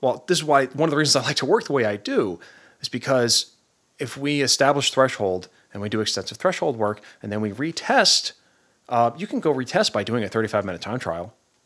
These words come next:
Why not? If it's, like, barely above what else you can do, and it's like, you look at the inflection points, you go, "Okay, now I got it." So, um, if you want me to take a look at your data, email me for a formal consultation. It will cost you a few bucks, but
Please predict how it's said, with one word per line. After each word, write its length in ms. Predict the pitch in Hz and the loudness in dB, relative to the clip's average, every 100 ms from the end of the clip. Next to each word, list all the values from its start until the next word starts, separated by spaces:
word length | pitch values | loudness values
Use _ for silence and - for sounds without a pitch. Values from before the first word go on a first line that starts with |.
| _ _ _ | _ _ _
Why 140 | - 95 | -4 -2
not? 340 | 101 90 - _ _ - | -2 -4 -8 _ _ -4
If 80 | |
it's, 140 | 120 120 | 0 2
like, 200 | 117 - _ 110 98 | 2 0 _ -10 0
barely 340 | 113 151 151 | 2 4 4
above 300 | 131 147 123 | 4 2 4
what 120 | 131 | 4
else 220 | 147 175 | 4 2
you 60 | 120 | -4
can 120 | 107 | -8
do, 200 | 90 101 | -6 -4
and 80 | 110 | -4
it's 140 | 95 113 | -2 -2
like, 260 | 101 - | -2 -4
you 80 | 120 | -8
look 160 | 120 127 | -6 -4
at 60 | |
the 80 | 117 | -6
inflection 400 | 110 131 139 139 | -2 0 0 -2
points, 240 | 123 123 | -2 -4
you 60 | 160 | -4
go, 100 | 160 | -2
"Okay, 300 | 123 196 110 | 0 0 -2
now 180 | 123 127 | -4 -6
I 40 | |
got 180 | 123 95 | -4 -4
it." 140 | - | -6
So, 240 | - 110 98 - - - - - | -2 -2 -2 -8 -18 -20 -20 -4
um, 540 | 113 113 110 107 104 _ _ _ _ _ _ _ _ - | 4 4 4 0 -6 _ _ _ _ _ _ _ _ -4
if 260 | 151 151 | -2 -2
you 800 | 147 143 143 143 139 135 135 131 - _ - | -4 -2 0 0 0 -2 -2 -2 -4 _ -16
want 420 | 110 117 143 220 | -10 4 6 6
me 80 | 190 | 2
to 60 | |
take 160 | 185 160 | 2 2
a 60 | |
look 120 | 156 147 | 0 -2
at 80 | |
your 100 | 135 | -4
data, 360 | 120 117 113 107 - _ _ _ - | 0 4 4 2 -4 _ _ _ -12
email 320 | 151 147 139 131 | -6 0 2 2
me 160 | 127 | 0
for 260 | 117 123 113 | -2 0 0
a 60 | |
formal 280 | 110 127 120 | 0 -2 -2
consultation. 760 | 113 120 107 - 98 95 101 98 | -2 -2 -4 -6 -6 -6 -8 -6
It 60 | 113 | -8
will 120 | 104 | -4
cost 260 | 110 98 | -4 -4
you 40 | 104 | -6
a 40 | |
few 180 | - 101 | -10 -6
bucks, 320 | 95 92 - | -4 -2 -4
but 300 | - 92 - | -4 -6 -6